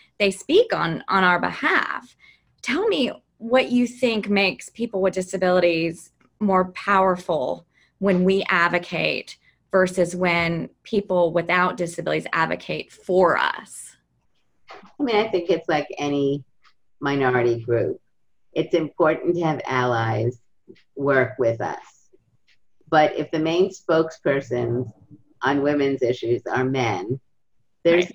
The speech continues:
Speaker 2: something
Speaker 1: <laughs>
Speaker 2: wrong.
Speaker 1: Right.
Speaker 2: But having women as the spokespersons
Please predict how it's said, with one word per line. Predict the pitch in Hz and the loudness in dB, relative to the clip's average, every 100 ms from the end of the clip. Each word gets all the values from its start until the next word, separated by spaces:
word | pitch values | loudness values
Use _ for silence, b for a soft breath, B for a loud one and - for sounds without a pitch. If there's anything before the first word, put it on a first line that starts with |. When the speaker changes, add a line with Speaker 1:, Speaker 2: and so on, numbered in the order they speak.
| - | -4
Speaker 2:
something | 277 196 | 2 4
Speaker 1:
<laughs> | |
Speaker 2:
wrong. | 175 208 - - - - _ _ _ | 4 2 -2 -6 -10 -20 _ _ _
Speaker 1:
Right. | - 160 | -10 -6
Speaker 2:
But | 165 - - | -2 -2 2
having | 165 165 156 | 4 4 4
women | 160 170 165 | 2 4 4
as | 147 143 | 2 -2
the | 131 | -8
spokespersons | - 151 151 - 131 113 113 110 110 113 | 0 0 0 -2 -2 -2 -4 -6 -6 -10